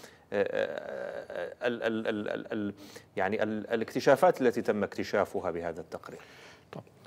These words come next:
Speaker 2: بداية طبعًا تقرير هيومن رايتس ووتش هو جانب من جوانب، آه، التقارير التي أعدتها، آه، عدة جهات.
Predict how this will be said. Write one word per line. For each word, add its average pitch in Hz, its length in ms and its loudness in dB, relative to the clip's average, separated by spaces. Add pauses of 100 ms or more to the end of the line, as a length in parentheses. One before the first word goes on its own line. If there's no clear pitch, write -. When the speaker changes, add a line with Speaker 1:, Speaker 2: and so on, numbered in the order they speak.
(280)
Speaker 2:
بداية 156 220 4
طبعًا 156 400 0
تقرير 143 440 0
هيومن 143 280 4
رايتس 135 280 2
ووتش 156 300 2
هو 135 100 6
جانب 123 400 2
من 117 80 2
جوانب، 123 500 2
آه، 117 140 0
التقارير 127 440 0
التي - 180 0
أعدتها، 127 540 4 (160)
آه، 117 100 2
عدة 123 320 0
جهات. 110 320 -2